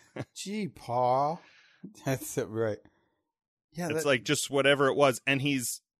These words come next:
Speaker 1: because he's playing hi-, the age that he is,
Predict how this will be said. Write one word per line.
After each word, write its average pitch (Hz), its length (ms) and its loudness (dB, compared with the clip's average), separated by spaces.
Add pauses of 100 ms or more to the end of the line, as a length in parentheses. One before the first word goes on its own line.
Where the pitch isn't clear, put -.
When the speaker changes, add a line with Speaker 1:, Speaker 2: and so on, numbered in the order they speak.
Speaker 1:
because 160 320 -2
he's 160 340 -4 (320)
playing 151 520 0
hi-, - 240 -6 (100)
the 113 180 -4
age 131 320 2
that 101 140 -4
he 92 160 -12
is, - 560 -4